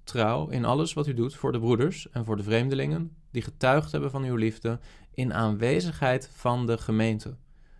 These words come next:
U zult er goed aan doen wanneer u hen verder helpt op weg op een voor God waardige manier." Dus opnieuw, de aanname dat Gaius, de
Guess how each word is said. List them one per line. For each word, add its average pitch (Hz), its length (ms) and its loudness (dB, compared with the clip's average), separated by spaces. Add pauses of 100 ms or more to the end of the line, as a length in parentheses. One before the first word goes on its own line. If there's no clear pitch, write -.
(100)
U 123 140 -4
zult 113 260 -2
er 104 100 0
goed - 260 -2
aan 135 140 2
doen 120 260 -2
wanneer 110 320 0
u 104 40 0
hen 101 220 -2
verder 139 380 4
helpt 117 420 0 (200)
op 107 180 -8
weg 104 440 0 (280)
op - 180 -4
een 104 120 -2
voor 104 140 -2
God 110 360 -2
waardige 98 600 -2
manier." 110 540 0 (360)
Dus - 380 -10
opnieuw, 143 580 2
de 120 260 -4
aanname 127 640 2
dat 117 280 0
Gaius, 135 560 2
de 110 340 -2